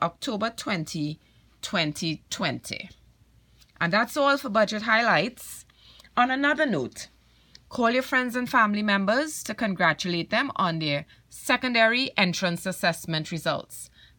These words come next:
S E A results are out. I am Deborah Abbott Sampson, and you are listening to Headliners from This Week in Trini. These are just some of the headlines seen in Trinidad and Tobago this week.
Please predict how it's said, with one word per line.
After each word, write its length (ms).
S 260
E 220
A 80
results 800
are 280
out. 500
I 180
am 260
Deborah 280
Abbott 280
Sampson, 720
and 160
you 80
are 100
listening 540
to 340
Headliners 880
from 300
This 300
Week 460
in 400
Trini. 520
These 280
are 140
just 280
some 200
of 100
the 100
headlines 580
seen 280
in 100
Trinidad 580
and 220
Tobago 400
this 300
week. 340